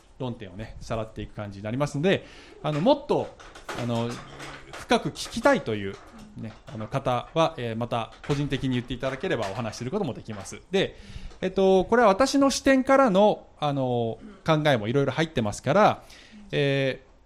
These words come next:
人によってはちょっと不快に思われることもあるかもしれません。クリスチャンとしてどう考えてるかっていうね、ことを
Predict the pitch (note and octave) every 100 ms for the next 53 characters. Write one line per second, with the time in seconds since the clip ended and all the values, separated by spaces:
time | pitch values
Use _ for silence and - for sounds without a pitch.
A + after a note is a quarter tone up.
0 | _ _ - C4+ C4+ C4 C#4+ C#4 C#4+ G#3
1 | A#3 - A#2+ E3+ D4 D4 D4 C#4+ C#4 C#4
2 | C#4+ C#4 - A#3 - B3+ G3 G3 C3 A2+
3 | G2 - F#2+ - - A#3+ D#4 - G#3+ D3
4 | B2+ A#2+ - A2+ C3+ A2 A2 G2+ G2+ G#2
5 | G2 F#2+ _ G2 F#2 G2+ C3+ - B2+ B2
6 | G3